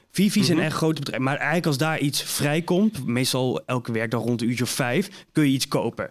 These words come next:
Speaker 1: Dat is echt, twee seconden is het uitverkocht. En dat is zo populair dat je weet, als je hem te pakken krijgt, en die kans is eigenlijk niet zo heel groot, er is me één keer echt goed gelukt dat ik dacht, "Oh, dit heb ik gekocht, alleen maar om door te verkopen."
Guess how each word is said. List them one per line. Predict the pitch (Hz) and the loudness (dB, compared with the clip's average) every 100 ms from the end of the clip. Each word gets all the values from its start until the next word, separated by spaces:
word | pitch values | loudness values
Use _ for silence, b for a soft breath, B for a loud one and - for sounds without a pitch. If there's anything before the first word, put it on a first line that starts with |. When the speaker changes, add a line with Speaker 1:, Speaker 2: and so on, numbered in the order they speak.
| _ | _
Speaker 1:
Dat | - 139 | -2 0
is | |
echt, | 147 180 - - | 0 -2 -4 0
twee | 214 226 | 2 2
seconden | - 185 | 2 2
is | 165 | 2
het | - | 2
uitverkocht. | 139 131 - - - - - B B B B B - | -2 -4 -6 -8 -10 -16 -20 B B B B B -4
En | 139 | -2
dat | 139 | 0
is | 143 - | 0 2
zo | 147 196 | 2 2
populair | - 180 151 147 135 147 214 | 2 0 2 2 2 2 0
dat | 147 - | 0 0
je | 127 | 0
weet, | 107 143 214 233 - _ | 0 2 0 -2 -10 _
als | - 196 240 | -2 0 2
je | 190 | 2
hem | 139 | 0
te | - | 0
pakken | 135 143 151 | 0 0 -2
krijgt, | 165 185 - | 0 0 2
en | 139 | 2
die | 127 | 2
kans | 151 143 - | 0 0 -2
is | 143 151 | -2 0
eigenlijk | 123 120 | 0 0
niet | 117 | 0
zo | 113 | 0
heel | 107 | 0
groot, | - 110 147 | 0 -2 0
er | 131 | 0
is | |
me | 123 | 0
één | 127 139 131 | 2 0 2
keer | 131 127 | 0 0
echt | 127 127 - B B B | 0 -4 -6 B B B
goed | - 139 | -4 0
gelukt | - 127 123 | 2 2 2
dat | 117 | 0
ik | |
dacht, | 123 120 | 0 0
"Oh, | 120 | 0
dit | 127 127 | 0 0
heb | 123 | -2
ik | 117 | -4
gekocht, | - 135 123 - - | -2 -2 -2 -4 -2
alleen | 123 127 | 0 2
maar | 120 | 2
om | 113 | 2
door | 127 143 | 0 0
te | |
verkopen." | 120 117 110 - 147 | -4 -4 -4 -2 -4